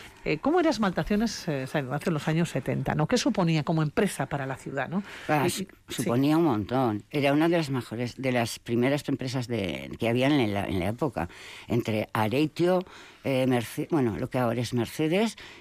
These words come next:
Speaker 2: y Forjas, eran las pione-, bueno, perdón, me dejó la importante. Eh, fue, eh, esta, la,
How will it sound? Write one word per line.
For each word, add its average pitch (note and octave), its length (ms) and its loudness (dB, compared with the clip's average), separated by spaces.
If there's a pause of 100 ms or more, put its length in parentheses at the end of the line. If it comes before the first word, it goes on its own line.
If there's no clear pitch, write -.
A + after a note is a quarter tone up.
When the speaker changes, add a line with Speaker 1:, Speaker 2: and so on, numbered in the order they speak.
Speaker 2:
y B2 80 -2
Forjas, C#3+ 520 -2
eran A#2+ 260 2
las F2+ 260 -2
pione-, A2+ 380 0
bueno, B2+ 240 2 (160)
perdón, G2+ 340 -2
me D#2 100 0
dejó E2 200 -6
la G2 80 0
importante. - 580 -4 (480)
Eh, G2 100 -8
fue, F2 260 -2
eh, G2 240 0
esta, F#2 260 -6
la, E2+ 320 -2